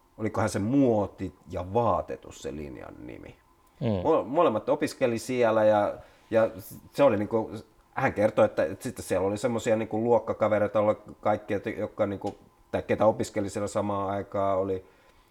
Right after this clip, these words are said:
Speaker 1: niinku Tapio Virkkalaa ja Vuokko Nurmesniemiä ja,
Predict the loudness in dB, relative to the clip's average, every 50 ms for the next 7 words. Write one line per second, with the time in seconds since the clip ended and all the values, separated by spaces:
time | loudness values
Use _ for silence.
0 | _ _ _ _ -12 -12 -10 -4 -4 -2 -2 -4 -6 -12 _ -2 -2 0 0 0
1 | -2 -2 -2 -2 -4 -4 -4 -6 -10 -14 _ -4 -2 0 0 0 0 0 0 0
2 | 0 -2 -2 -4 -4 -8 -14 _ -20 -20 _ _ _ -2 -2 -2 -2 -2 -4 -4
3 | -2 -2 -2 -4 -4 -6 -6 -8 -8 -8 -8 -8 -6 -6 -6 -6 -6 -6 -6 -8
4 | -8 -8 -6 -6 -6 -6 -6 -6 -6 -6 -6 -8